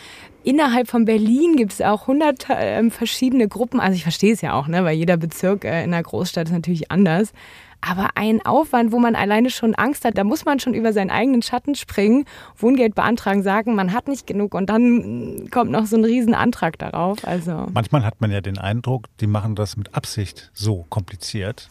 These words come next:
Speaker 2: damit weniger Leute das wirklich beantragen. Also ich, ich stimme dir zu, diese ganzen Prozesse sind viel zu kompliziert.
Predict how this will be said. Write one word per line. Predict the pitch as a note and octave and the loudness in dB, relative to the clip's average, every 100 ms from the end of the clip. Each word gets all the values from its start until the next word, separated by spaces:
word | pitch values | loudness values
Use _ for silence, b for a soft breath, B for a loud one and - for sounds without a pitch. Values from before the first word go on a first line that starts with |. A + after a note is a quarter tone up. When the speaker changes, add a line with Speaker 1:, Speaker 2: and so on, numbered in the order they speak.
| - | -2
Speaker 2:
damit | G#2 F#2+ - | -2 0 0
weniger | G#2+ A2 G2+ G2 | 2 4 2 0
Leute | F#2 F#2 F#2 F#2+ | -2 -4 -4 -6
das | F2 - - | -6 -8 -10
wirklich | - E2 - | -10 -12 -12
beantragen. | - G#2 A2+ - - E2+ G2 | -8 -4 -4 -6 -8 -8 -8
Also | F#2+ F2 F#2+ F#2 B B - | -8 -8 -10 -14 B B -10
ich, | A#2 - | -10 -6
ich | B2 | -8
stimme | - D3+ D3+ | 2 4 6
dir | A#2+ - | 4 2
zu, | F#3 F#2 - B B B B B - | 0 0 -6 B B B B B -2
diese | G2+ | 2
ganzen | A2+ A#2 G#2 | 2 2 -2
Prozesse | - G#2 A2+ G2+ | -4 -2 -2 -2
sind | F#2 E2 - | -8 -10 -14
viel | - - D#3+ | -4 4 4
zu | - - | 2 -4
kompliziert. | F#2+ - - - - - | -8 -8 -8 -8 -10 -12